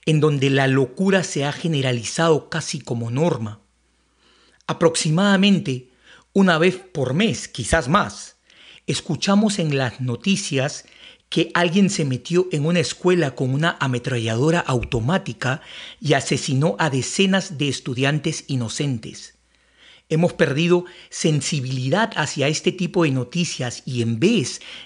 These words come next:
de dar lo mejor de nosotros para ser hombres que protegen nuestra sociedad,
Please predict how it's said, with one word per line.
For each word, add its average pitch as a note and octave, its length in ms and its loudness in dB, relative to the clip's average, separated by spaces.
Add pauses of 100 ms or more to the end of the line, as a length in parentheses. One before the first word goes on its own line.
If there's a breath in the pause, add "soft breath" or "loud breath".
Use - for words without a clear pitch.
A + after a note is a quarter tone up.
de B2+ 200 2
dar F3 220 2
lo G3+ 200 8
mejor D3+ 400 -2
de F#3+ 100 -2
nosotros C#3 640 -6 (280 loud breath)
para B2 220 2
ser - 340 0
hombres F3 460 2
que C3+ 160 -4
protegen E3 560 -2
nuestra C#3 380 -4
sociedad, B2 720 -6